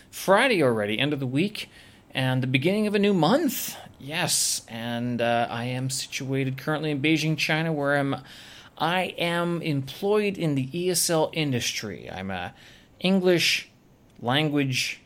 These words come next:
consultant, I guess you could call me. Well, I am, basically. I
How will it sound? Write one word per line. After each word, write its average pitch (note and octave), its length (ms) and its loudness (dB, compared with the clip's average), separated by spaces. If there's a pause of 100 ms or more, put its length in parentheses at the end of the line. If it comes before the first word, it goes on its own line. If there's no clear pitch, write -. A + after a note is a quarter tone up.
(140)
consultant, A2 720 -2
I F#2 80 -6
guess G2 300 -8
you - 60 -18
could - 180 -20
call F#2+ 240 -12
me. G2+ 100 -10
Well, - 140 0
I E3+ 80 2
am, D2 300 -2
basically. - 500 -6
I G#2+ 160 0